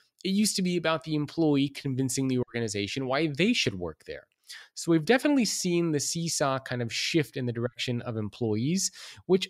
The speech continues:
I actually think is a good thing. It's forcing organizations to change and rethink their practices. Um,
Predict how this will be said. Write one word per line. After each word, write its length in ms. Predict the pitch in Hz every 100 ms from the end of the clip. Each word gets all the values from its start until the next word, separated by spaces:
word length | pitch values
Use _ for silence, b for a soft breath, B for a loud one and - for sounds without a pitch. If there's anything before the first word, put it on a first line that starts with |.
| -
I 160 | 190
actually 280 | 262 - 190
think 200 | 160 156
is 100 | 135
a 60 | 123
good 260 | 120 113
thing. 180 | 107 87
It's 160 | 92 -
forcing 420 | - 131 - 120
organizations 720 | 110 107 107 104 98 - 95
to 100 | -
change 580 | - 127 127 123 120 117
and 120 | 117
rethink 340 | 113 104 107 -
their 120 | 104
practices. 800 | - 107 107 110 - 104 101 95 B B B B -
Um, 240 | 120 120